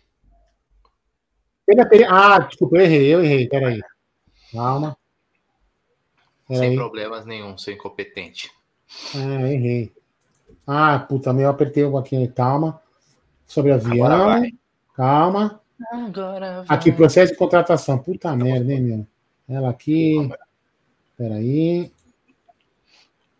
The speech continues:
Speaker 2: Essa pizza aqui
Speaker 1: Pronto.
Speaker 2: tá legal, hein? Baita gestão da Leila. Tem que, tem que, tem que admitir.
Speaker 1: Pode falar?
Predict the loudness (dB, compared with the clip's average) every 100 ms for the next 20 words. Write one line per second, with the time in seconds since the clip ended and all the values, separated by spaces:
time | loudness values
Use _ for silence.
0 | _ _ -10 -10 -8 -6 -4 -4 -4 -8
1 | -8 -8 -8 -8 -14 -16 -14 -6 -6 -6
2 | -10 -12 -12 -14 -14 _ -12 -10 -10 -12
3 | -14 -18 _ _ -20 -20 _ _ -14 -12
4 | -16 -14 -14 -12 -10 -12 -12 -16 -18 -20
5 | -20 -18 -14 -14 -14 -14 -16 _ _ _
6 | -20 _ _ _ -20 _ _ _ _ _
7 | 2 4 6 6 4 0